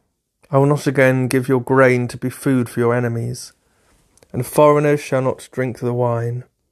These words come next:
for which you have laboured. But those who garner it shall eat it and praise the Lord,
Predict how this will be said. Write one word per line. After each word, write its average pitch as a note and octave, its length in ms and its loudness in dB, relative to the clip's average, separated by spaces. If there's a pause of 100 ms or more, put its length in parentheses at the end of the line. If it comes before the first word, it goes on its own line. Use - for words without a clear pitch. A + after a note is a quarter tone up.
(800)
for B2+ 180 2
which - 320 2
you C3+ 100 2
have B2 220 -4
laboured. A#2 500 -6 (800)
But C#3+ 140 -14
those C#3 340 6
who D3 80 0
garner C3+ 480 2
it - 100 -4
shall B2+ 300 -4
eat C3+ 280 -6
it A#2+ 180 -8
and A#2+ 120 -8
praise C3+ 420 0
the B2 60 0
Lord, B2 400 -2